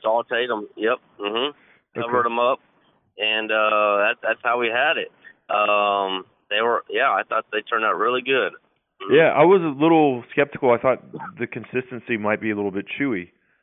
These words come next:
Speaker 2: um, but it wasn't at all. I mean, and that, it probably just goes to the cooking method. But, um, I think if you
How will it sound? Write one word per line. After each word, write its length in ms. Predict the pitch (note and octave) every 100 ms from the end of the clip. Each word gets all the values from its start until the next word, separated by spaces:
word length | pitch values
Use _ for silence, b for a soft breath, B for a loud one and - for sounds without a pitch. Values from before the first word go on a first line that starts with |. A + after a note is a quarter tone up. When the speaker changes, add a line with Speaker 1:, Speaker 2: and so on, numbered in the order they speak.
| _ _
Speaker 2:
um, 300 | - G#2 G2+ G2 _ _ _ _
but 240 | A2+ A2 - -
it 60 |
wasn't 300 | A2+ B2+ A2+
at 80 | G#2
all. 300 | G2 F2+ D2 - -
I 40 |
mean, 120 | F#2+
and 220 | G2 G2+ F#2+
that, 180 | - _ -
it 120 | F#2 _
probably 240 | _ G#2+ G2
just 160 | F2+
goes 180 | - G2 -
to 80 | G2
the 180 | F#2 F2 -
cooking 280 | A#2 G#2 F#2+
method. 380 | F#2 - F#2+ F2 b b b b b b b _
But, 240 | A2 A2 A2+
um, 400 | G#2+ G#2 F#2+ F2 _ _ _ _
I 80 | -
think 260 | - D3+ D3
if 140 | C3+
you 380 | B2+ A#2+ A2+ G#2